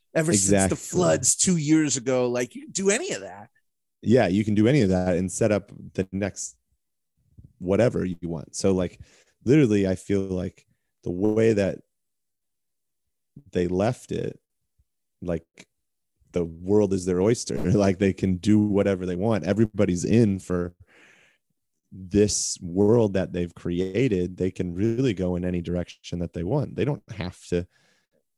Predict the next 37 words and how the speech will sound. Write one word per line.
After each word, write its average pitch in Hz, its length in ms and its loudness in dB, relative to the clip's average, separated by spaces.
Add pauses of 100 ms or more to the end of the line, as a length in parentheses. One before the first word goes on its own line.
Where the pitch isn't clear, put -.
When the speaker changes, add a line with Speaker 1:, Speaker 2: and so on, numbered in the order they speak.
(160)
Speaker 2:
bring 92 320 -2
Joker 87 460 -2
out 104 180 0
just 117 160 -6
because 104 260 -2
you 90 60 -2
tease 104 460 -6
him 95 240 -4
being 98 300 -4
in 85 120 -6
jail. 95 520 -2
Like, 90 240 -6 (480)
that 107 160 -4
could 107 120 -2
be 101 80 0
setting 98 400 -2
up 92 120 -4
an 90 60 -4
Arkham, 95 720 -6 (500)
Arkham 104 340 -4
Asylum 95 640 -2
type 87 220 0
movie 85 300 -2
where 87 440 0
Speaker 1:
Oh, 123 300 -6
yeah. 127 640 -4
Speaker 2:
where 98 480 4
we've 95 260 0
got 104 240 2
all 113 160 2
sorts 127 380 2
of 95 100 -4
people 92 340 0
that 90 120 2
are 92 120 2
all 90 140 2
sharing 98 800 -2